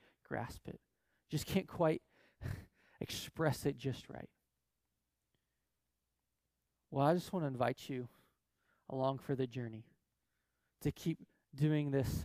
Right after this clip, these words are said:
again and again. Maybe it's watching a teaching. Maybe it's taking a next step. Maybe it's saying yes to Jesus in baptism. Maybe it's joining a team, or maybe it's giving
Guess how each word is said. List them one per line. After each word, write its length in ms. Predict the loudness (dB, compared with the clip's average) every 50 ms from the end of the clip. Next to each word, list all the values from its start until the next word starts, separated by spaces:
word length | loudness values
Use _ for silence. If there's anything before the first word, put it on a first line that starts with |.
| -2 -4
again 320 | -2 0 2 2 4 4
and 140 | 4 2 2
again. 280 | 0 -2 -4 -6 -6 -8 -14 _ _ _ _ _ _ _ _ _ _ _ _ _ _ _ -2
Maybe 160 | 2 4 4
it's 160 | 4 4 4
watching 360 | 4 4 4 4 2 -2 -2
a 60 | -2
teaching. 540 | -2 -2 -4 -6 -4 -4 -4 -4 -4 -2 0
Maybe 260 | 2 2 4 4 2
it's 220 | 2 0 -4 -12 -18 -20 -20 _ _ _ 0
taking 380 | 2 2 4 4 2 2 2
a 40 | 2
next 360 | 2 2 2 0 0 -4 -10
step. 300 | -4 0 0 2 0 0 -4 -10 -20 _ _ _ _ _ _ _ _ _ _ _ _ _ _ _ _ 4
Maybe 240 | 6 6 8 8
it's 260 | 6 6 4 -2 -6 0
saying 260 | 4 4 4 4 4
yes 320 | 4 4 6 6 4 2
to 100 | 0 -2
Jesus 400 | -4 -4 -2 -2 -2 -2 -4 -8
in 100 | -8 -2
baptism. 500 | 0 2 2 2 0 -2 -2 -2 -2 2
Maybe 220 | 2 4 4 4 4
it's 140 | 2 0 -6 -20 -20 -20 _
joining 320 | 2 4 6 6 6 4 2
a 40 |
team, 300 | 0 0 0 -2 0 0
or 60 | -2 0
maybe 240 | 2 2 4 2
it's 120 | 2 0 -4 -12 -20 -14 _ 2
giving 360 | 4 4 4 4 2 0